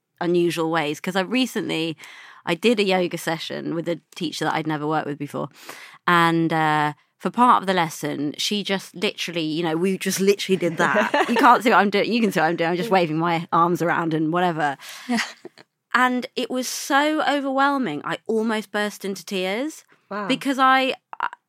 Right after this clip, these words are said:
Speaker 1: I was just, I suddenly realised how, I don't know what it was, just I, I haven't moved like that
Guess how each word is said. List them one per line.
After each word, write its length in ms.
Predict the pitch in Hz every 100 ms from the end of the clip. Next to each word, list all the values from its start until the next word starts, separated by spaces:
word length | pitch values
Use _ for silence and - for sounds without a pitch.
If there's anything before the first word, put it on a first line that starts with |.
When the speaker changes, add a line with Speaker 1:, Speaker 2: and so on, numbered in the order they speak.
| -
Speaker 1:
I 140 | 233 247
was 140 | 269
just, 180 | 294 262
I 100 | 269
suddenly 360 | - 311 311 294
realised 600 | 254 285 285 202 160 -
how, 680 | - - 247 254 262 269 262 _ _ _ -
I 80 | 240
don't 140 | 294
know 100 | 254
what 140 | 202 190
it 100 | 156
was, 420 | 208 220 139 -
just 180 | 180 - -
I, 80 | - _ -
I 100 | 220
haven't 520 | - 285 277 262 - _ _ -
moved 760 | 185 196 220 240 233 220 185 -
like 380 | 135 117 - -
that 280 | 85 73